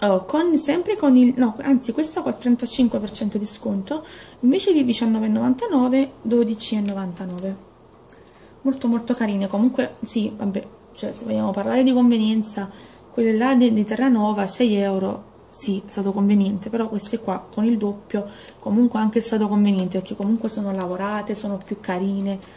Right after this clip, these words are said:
sono, cioè, s-, più carine magari da sera. Io quelle due le ho prese da giorno, queste qua sicuramente sono due magliette, due maglioncini che comunque sfrutterò di sera, e sono rimasta molto, molto contenta.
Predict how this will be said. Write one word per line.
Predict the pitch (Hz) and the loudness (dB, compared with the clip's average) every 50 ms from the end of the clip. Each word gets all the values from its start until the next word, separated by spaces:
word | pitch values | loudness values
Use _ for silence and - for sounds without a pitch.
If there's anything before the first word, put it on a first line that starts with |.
| - - - | -20 -20 -20
sono, | - - 214 214 214 - | -8 -4 -4 -4 -4 -6
cioè, | - - 214 - - | -10 -10 -10 -12 -12
s-, | - - - - - - - - - - 214 - | -14 -18 -18 -20 -20 -20 -20 -20 -18 -18 -18 -10
più | - - 226 | -6 -6 -6
carine | 226 - 208 208 208 202 196 | -2 -2 0 0 2 0 0
magari | 202 202 202 202 214 220 226 | 0 0 0 2 2 0 0
da | 214 208 190 | 0 0 -4
sera. | 190 - 214 196 180 185 | -2 -2 -2 -2 -2 -2
Io | 196 214 214 | -2 -2 -2
quelle | 202 202 202 233 254 | 0 0 0 2 2
due | 214 214 208 208 202 202 | 0 0 0 0 0 0
le | 196 | -2
ho | 190 - | -6 -8
prese | - 202 196 190 - - 202 - - - - - - | -8 -8 -8 -6 -6 -8 -8 -8 -12 -20 -20 -20 -14
da | - 214 196 185 196 | -8 -4 -4 -4 -2
giorno, | 190 185 202 180 180 180 190 190 | 0 0 0 0 0 -2 -2 -2
queste | 202 214 214 - 285 277 | -2 -2 -2 -2 -4 -4
qua | - 202 185 | -4 -8 -8
sicuramente | - - 202 220 208 202 196 196 190 190 196 | -8 -6 -4 -4 -2 -2 -2 -4 -4 -4 -6
sono | - 196 196 196 | -6 -6 -6 -6
due | 196 190 196 220 214 202 202 | -6 -4 -2 -2 0 0 0
magliette, | 196 196 214 214 202 196 190 190 - 202 | -2 -2 -2 -2 -2 -2 -4 -4 -6 -4
due | 196 208 | -2 -2
maglioncini | 202 214 226 226 254 233 214 - - 196 190 | -2 -2 -2 0 0 0 0 0 -2 -2 -2
che | 196 202 202 | -4 -6 -6
comunque | - 208 196 190 190 190 - 202 190 - - - - - | -6 -4 -2 -2 -2 -2 -4 -6 -8 -10 -18 -18 -20 -16
sfrutterò | - - - - 208 202 202 - 208 196 196 | -14 -14 -12 -8 -8 -8 -6 -4 -4 -4 -2
di | 190 185 185 | -4 -4 -4
sera, | - - - 180 185 202 247 311 311 - - - | -6 -6 -6 -6 -4 -4 -4 -6 -6 -12 -20 -14
e | - - | -8 -6
sono | 262 - - 247 262 | -4 0 2 2 4
rimasta | 285 254 208 185 - - - | 4 2 2 0 -4 -4 -4
molto, | 202 202 202 190 - 208 | -4 -4 -4 -6 -6 -6
molto | 196 196 190 - - 202 | -4 -4 -4 -6 -6 -4
contenta. | 202 196 190 185 - 185 190 185 190 185 202 202 190 | -4 -4 -4 -4 -6 -8 -6 -6 -6 -6 -6 -8 -8